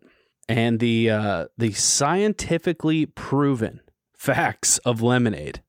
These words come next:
and why it's so thirst quenching. Uh, researchers found, this is from Flavorman,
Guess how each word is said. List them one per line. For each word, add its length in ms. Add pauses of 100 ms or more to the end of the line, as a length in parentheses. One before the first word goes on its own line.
(320)
and 160
why 260
it's 160
so 200
thirst 400
quenching. 440 (400)
Uh, 300
researchers 840
found, 360
this 160
is 80
from 160
Flavorman, 840